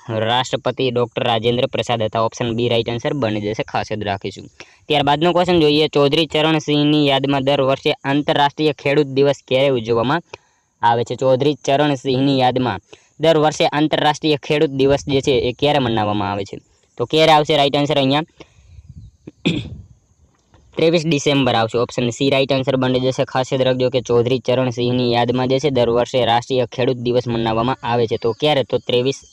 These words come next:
ડિસેમ્બરના રોજ મનાવવામાં આવે છે. નેક્સ્ટ ક્વેશ્ચન જોઈએ ત્યારબાદનો, ઈસવીસન ચૌદસો એકાવનમાં લોધી વંશની સ્થાપના કોણે કરી હતી? ઈસવીસન ચૌદસો ને એકાવનમાં જે છે એ લોધી વંશની સ્થાપના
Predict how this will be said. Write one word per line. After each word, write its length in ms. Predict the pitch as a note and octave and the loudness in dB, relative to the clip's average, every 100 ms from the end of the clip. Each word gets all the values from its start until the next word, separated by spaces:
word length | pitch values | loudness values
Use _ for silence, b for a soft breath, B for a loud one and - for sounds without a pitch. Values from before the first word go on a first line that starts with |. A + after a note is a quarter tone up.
| B2 | -4
ડિસેમ્બરના 600 | C3 C#3+ C#3 C3 B2 B2 | -2 2 2 2 0 2
રોજ 200 | A#2+ A2 | 2 2
મનાવવામાં 540 | A2 A2 G#2+ A2+ D#3 b b b b b - | 0 0 0 0 -2 b b b b b -6
આવે 220 | A#2 A2 | -4 -2
છે. 120 | G#2 | 0
નેક્સ્ટ 260 | B2+ E3+ D#3+ | 0 0 0
ક્વેશ્ચન 280 | F3+ F3 E3+ | 0 2 4
જોઈએ 260 | D3 D3+ | 4 2
ત્યારબાદનો, 460 | D3+ C#3+ C3+ C#3 C#3+ | 2 2 2 0 0
ઈસવીસન 460 | C3+ D#3 D3+ D#3+ D3+ | 0 0 0 0 2
ચૌદસો 340 | C#3+ C#3 D3+ | 0 0 2
એકાવનમાં 480 | C#3 - C#3 C3+ B2+ | 2 2 2 2 0
લોધી 280 | A#2 C#3+ D#3+ | 2 2 2
વંશની 340 | D3+ D3+ D3+ | 2 0 -2
સ્થાપના 360 | - C3+ C#3 B2 | -2 -4 -4 -2
કોણે 240 | C3 C3 | -2 -2
કરી 240 | A#2 A2 | -2 0
હતી? 180 | A2 A2 | -2 -4
ઈસવીસન 400 | A#2 C3 C3 C3 | -6 -4 -4 -2
ચૌદસો 340 | B2 B2 - C3 | -2 -2 -2 -4
ને 80 | |
એકાવનમાં 680 | B2+ B2 - C#3 C3+ C#3+ D3 | -2 -4 -2 0 0 0 0
જે 120 | D3+ | 2
છે 140 | D3+ C3+ - B B B B - | 0 -2 -4 B B B B -4
એ 60 | E3 | 2
લોધી 320 | D3+ E3 E3+ | 4 4 2
વંશની 340 | E3 D#3+ E3 | 2 2 0
સ્થાપના 480 | - C3+ C3+ D3 B2 | 0 -2 0 0 0